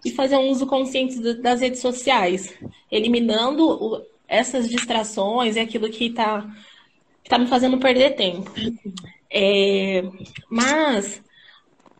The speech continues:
um ponto que nós tra-, trabalhamos e que foi muito, assim, eu acho que foi um divisor de águas pra mim, foi me perdoar e perdoar as, as mágoas que eu carregava,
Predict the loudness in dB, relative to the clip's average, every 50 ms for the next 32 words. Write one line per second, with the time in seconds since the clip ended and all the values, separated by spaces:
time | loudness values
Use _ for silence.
0 | -10 -2 -2 0 4 4 4 4 4 2 2 2 0 2 4 4 4 2 0 -2
1 | -6 -2 0 2 2 0 -2 -8 -4 0 2 4 4 4 4 4 4 4 2 2
2 | 0 -2 -4 -4 -8 -10 -6 -4 -2 -2 0 0 0 0 -2 -2 -2 0 0 0
3 | 0 -2 -2 -4 -6 -8 -14 -14 -14 -12 -12 -14 -14 -18 -16 -12 -12 -10 -8 -8
4 | -4 0 2 2 2 2 0 0 -2 -4 -2 0 2 2 2 0 2 2 2 4
5 | 4 6 6 6 6 6 4 2 0 -2 -4 -4 -8 -6 -4 -4 -2 -4 -6 -6
6 | -8 -12 -16 -20 -20 -20 -20 _ _ _ _ _ _ _ _ _ _ _ _ -20
7 | -20 _ _ _ -20 -14 -6 0 0 2 4 6 8 8 8 6 4 0 -6 -12
8 | -16 -18 -18 -6 0 2 4 4 6 6 6 4 6 4 4 4 6 6 6 4
9 | 2 0 0 2 2 2 2 2 2 4 6 6 6 4 4 0 -6 -10 -16 -12
10 | -12 -12 -10 -6 -2 -2 -2 0 0 0 -2 -2 -2 -6 _ _ _ _ _ -20
11 | -20 -20 -20 -20 _ _ _ _ _ _ _ _ 0 0 2 2 4 2 2 2
12 | 2 -2 -2 -2 -2 -2 -2 0 0 -2 0 0 0 2 2 2 2 0 -2 -6
13 | -8